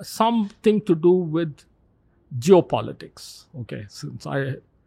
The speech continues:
was directly involved in a lot of it,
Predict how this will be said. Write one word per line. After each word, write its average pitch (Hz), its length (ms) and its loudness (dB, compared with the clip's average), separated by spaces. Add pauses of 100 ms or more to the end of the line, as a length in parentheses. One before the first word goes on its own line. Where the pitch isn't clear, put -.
(300)
was 143 340 -4
directly 156 500 2
involved 143 380 0
in 127 120 0
a 120 60 -2
lot 131 240 -2
of 120 160 -4
it, - 300 -8